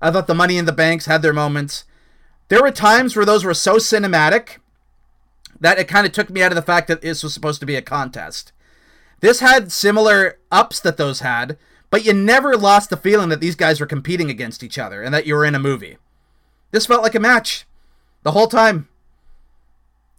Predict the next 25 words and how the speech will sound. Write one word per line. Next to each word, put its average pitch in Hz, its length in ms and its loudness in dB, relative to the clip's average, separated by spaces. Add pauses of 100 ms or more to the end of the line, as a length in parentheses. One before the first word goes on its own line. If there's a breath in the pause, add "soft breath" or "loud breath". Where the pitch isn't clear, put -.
(280)
Like, 143 120 -6
there 185 100 -2
were 190 100 0
times 202 340 -2
at 185 60 -12
the 196 60 -6
Boneyard 185 560 2
that, 156 160 -4
it, 147 220 -6
you 147 60 -8
know, 143 140 -2
it 170 100 -4
got, 143 200 -4
it 135 60 -10
was, 139 160 -10
like, 135 180 -8
too 151 140 -8
cinematic. 165 600 -2
It 107 40 -20
didn't 139 200 -12
really 147 160 -6
feel 151 180 -6
like 151 140 -8
a 131 40 -20
contest. 160 580 -8